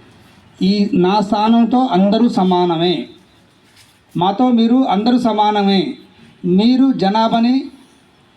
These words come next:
రోజువారీ వాళ్ళ సముద్రంలో ఉంటారు, జన సముద్రంలో ఉంటాం. మేము నాయకత్వంలో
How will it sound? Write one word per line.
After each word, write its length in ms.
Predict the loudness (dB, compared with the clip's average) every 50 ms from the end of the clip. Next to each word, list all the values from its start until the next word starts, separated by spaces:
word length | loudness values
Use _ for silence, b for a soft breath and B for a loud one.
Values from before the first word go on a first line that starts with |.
| _ _
రోజువారీ 840 | -4 -2 0 2 2 2 2 2 2 2 2 0 2 2 0 0 0 -6 -12 -20 _ _ _ _ _ -4
వాళ్ళ 540 | -2 -2 0 0 0 0 0 0 0 -4 -6 -8 -12 -18 -20 _ _ _ _ _ _ _ _ _ _ _ _ _ _ _ _ _ _ _ -8 -2
సముద్రంలో 480 | 0 2 2 2 2 0 0 0 0 0
ఉంటారు, 240 | -2 -4 -6 -6 -10 -10 -6 -4
జన 140 | -2 0 0
సముద్రంలో 580 | 2 2 0 0 0 0 0 0 0 0 0
ఉంటాం. 360 | 0 0 0 -2 -4 -4 -4 -6 -10 -18 _ _ -4
మేము 180 | -4 -2 0
నాయకత్వంలో 960 | 2 2 2 2 0 -2 0 -2 -4 -2 -2 -2 0 0 0 0 0 0 -4